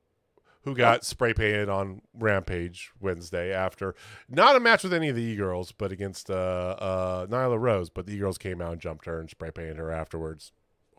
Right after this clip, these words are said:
Cool. Um, Willow Nightingale and Sky Blue. So you're making some definitive lines in the sand. At the end of the day, though, you have three women in this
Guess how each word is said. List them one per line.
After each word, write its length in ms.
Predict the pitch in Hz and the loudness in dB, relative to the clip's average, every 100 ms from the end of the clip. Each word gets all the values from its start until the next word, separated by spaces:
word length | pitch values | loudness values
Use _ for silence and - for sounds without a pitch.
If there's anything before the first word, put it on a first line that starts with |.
| _ | _
Cool. 320 | - 87 76 - - - - | -6 -4 -4 -14 -20 -20 -12
Um, 420 | 90 95 92 92 - _ _ _ | 0 2 2 0 -6 _ _ _
Willow 280 | - 131 139 | 2 8 8
Nightingale 560 | 127 123 120 107 104 107 | 8 6 4 0 2 0
and 280 | 104 101 98 | -2 -2 -4
Sky 380 | - 92 85 | -8 -6 -6
Blue. 240 | 80 80 71 - _ _ _ _ _ _ - - - _ _ | -8 -12 -16 -20 _ _ _ _ _ _ -20 -20 -20 _ _
So 340 | - 107 104 | 2 4 6
you're 160 | 107 135 | 4 8
making 240 | 240 226 | 8 8
some 120 | 180 | 0
definitive 460 | 165 147 240 226 180 | -2 4 6 6 4
lines 380 | 156 151 156 123 | 4 2 2 -2
in 140 | 117 | -4
the 80 | 104 | -4
sand. 560 | - 90 78 71 76 _ _ _ _ _ _ _ _ _ _ _ _ _ _ - | -6 -8 -8 -16 -20 _ _ _ _ _ _ _ _ _ _ _ _ _ _ -6
At 80 | 127 | 0
the 60 | |
end 80 | 214 | 0
of 40 | |
the 60 | 208 | 0
day, 260 | 160 180 208 | 2 4 6
though, 220 | 220 247 | 6 6
you 180 | 208 156 | 6 6
have 180 | 127 | 6
three 540 | 98 - 147 151 214 233 | 2 0 2 4 4 4
women 520 | 190 180 143 104 98 | 6 6 6 2 2
in 180 | 110 104 | -2 -2
this 180 | 101 | -2